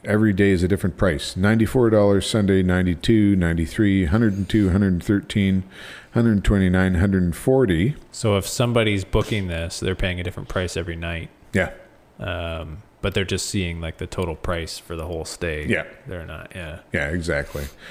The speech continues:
Speaker 1: And then if they were to pick a different week or something, they would get, uh, yet again a different price.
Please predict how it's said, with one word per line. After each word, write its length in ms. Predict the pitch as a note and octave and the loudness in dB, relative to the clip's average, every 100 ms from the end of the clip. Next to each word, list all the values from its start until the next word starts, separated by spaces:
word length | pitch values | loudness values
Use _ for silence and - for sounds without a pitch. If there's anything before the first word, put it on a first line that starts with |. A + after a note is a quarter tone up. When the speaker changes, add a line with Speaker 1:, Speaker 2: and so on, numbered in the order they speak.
| - B2 | -6 0
Speaker 1:
And 120 | G#2+ | 2
then 140 | G2 | 4
if 140 | F#2+ - | 2 2
they 100 | G2+ | 2
were 180 | F#2 | 2
to 80 | F2+ | 2
pick 220 | F2 G2 | 0 0
a 60 | F2+ | 0
different 320 | F2 - E2+ | -2 -2 -2
week 300 | E2+ G2 - | 0 0 0
or 80 | F2+ | -4
something, 480 | - D#2+ D2 F2 F#2+ | -4 -6 -6 -8 -6
they 100 | F2+ | -4
would 160 | D#2+ D#2 | -6 -4
get, 300 | E2+ - E2+ | -4 -4 -6
uh, 160 | E2 E2+ | -6 -6
yet 200 | F#2+ F2 | -4 -2
again 260 | E2 E2 D#2 | -2 -4 -6
a 60 | D2 | -6
different 340 | D#2 D#2+ D2 | -8 -8 -10
price. 380 | D#2 C#2+ C#2+ | -6 -6 -8